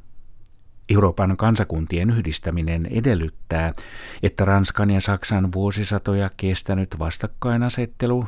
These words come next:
saadaan poistetuksi. Aloitteen on ensisijaisesti koskettava Ranskaa ja Saksaa. Ranskan hallitus ehdottaa Ranskan ja Saksan koko hiili- ja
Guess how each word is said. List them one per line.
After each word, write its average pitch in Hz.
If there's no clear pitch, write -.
saadaan 113
poistetuksi. -
Aloitteen 85
on 92
ensisijaisesti 85
koskettava 90
Ranskaa 85
ja 80
Saksaa. -
Ranskan 101
hallitus 101
ehdottaa 98
Ranskan 82
ja 82
Saksan 87
koko 85
hiili- 87
ja 85